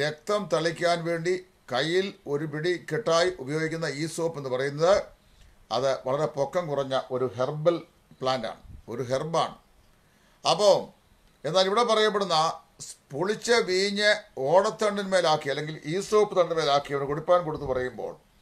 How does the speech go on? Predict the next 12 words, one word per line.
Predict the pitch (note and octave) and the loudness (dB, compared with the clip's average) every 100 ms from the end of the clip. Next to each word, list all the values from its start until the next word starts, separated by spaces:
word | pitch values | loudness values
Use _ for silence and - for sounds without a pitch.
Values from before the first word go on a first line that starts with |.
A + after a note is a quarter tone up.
| _ - _ - D#3 | _ -20 _ -2 0
അത് | G3+ D#3 - - _ - - C#3 | 4 2 0 -8 _ -20 -16 -8
ഈ | F#3+ G3 | -4 2
പറയപ്പെട്ട | F#3+ G#3 F#3+ E3+ D#3+ | 4 4 2 2 2
മുമ്പേ | F3 A3+ A3+ | 2 4 6
പറഞ്ഞ | F3 E3 C#3+ | 6 4 0
ഒന്ന് | D3+ F#3 | 0 6
രാജാക്കന്മാർ | F#3+ F#3 F3 F3 F3 D#3 | 6 6 4 2 0 2
നാല് | E3 G3 | 2 4
മുപ്പത്തിമൂന്നിൽ | F#3 F3+ F3+ F3 F3 C#3+ | 0 0 -2 -2 -4 -2
പറയുന്ന, | D3 C3+ B2 - | -2 -2 -6 -2
പറയുന്ന | C3+ D#3+ D3 A2+ - | -2 -2 -2 -4 -4
ചുവരിന്മേൽ | C#3 F3 F#3+ G3 G3+ | -2 -2 -2 0 2